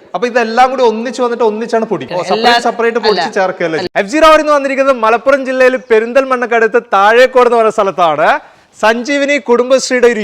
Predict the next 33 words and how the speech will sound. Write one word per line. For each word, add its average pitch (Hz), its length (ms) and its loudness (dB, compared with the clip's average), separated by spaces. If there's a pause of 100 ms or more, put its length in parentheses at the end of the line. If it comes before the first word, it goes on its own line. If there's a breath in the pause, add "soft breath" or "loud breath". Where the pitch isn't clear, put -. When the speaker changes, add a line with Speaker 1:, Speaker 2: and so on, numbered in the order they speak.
(120)
Speaker 1:
യൂണിറ്റിലാണ് 220 520 0
വന്നിരിക്കുന്നത്. 175 540 -4 (160)
ഇവിടെ 226 160 0
ഞാൻ 277 160 2
വന്നിട്ടുള്ളത് 240 440 0 (340 soft breath)
നമ്മുടെ 277 240 2 (100)
അംഗൻവാടികളിൽ 269 580 2
നിന്നൊക്കെ 247 380 0
നമുക്ക് 226 240 -4 (100)
കുഞ്ഞു 233 380 -8
മക്കൾക്ക് 233 300 -4
കൊടുക്കാനുള്ള 202 480 0 (420 loud breath)
അമൃതം 226 420 0
പൊടി, 208 200 2 (100)
അതേപോലെ 214 300 -2
ന്യൂട്രിമിക്സ് 220 480 -6
ഒക്കെ 226 120 0
നമുക്ക് 202 200 -4 (120)
വാങ്ങിക്കുന്നത് 202 440 0
നമുക്ക് 196 200 -8
കിട്ടുന്നുണ്ട് 180 340 0
അല്ലേ? 170 120 2 (400 soft breath)
ഇതെങ്ങനെയാണ് 285 680 2
ഇത് 254 160 -2
നിർമ്മിക്കുന്നത്? 220 580 0 (140)
ഇത് 196 160 -6
കാണുന്ന 233 380 0
കുറേ 233 160 0 (100)
കാലമായി 233 260 0
ഞാൻ 214 80 -4 (100)
ആഗ്രഹിക്കുന്നു. 202 440 -2 (260 loud breath)
അങ്ങനെയാണ് 226 280 -4 (160)
വലിയൊരു 311 580 -2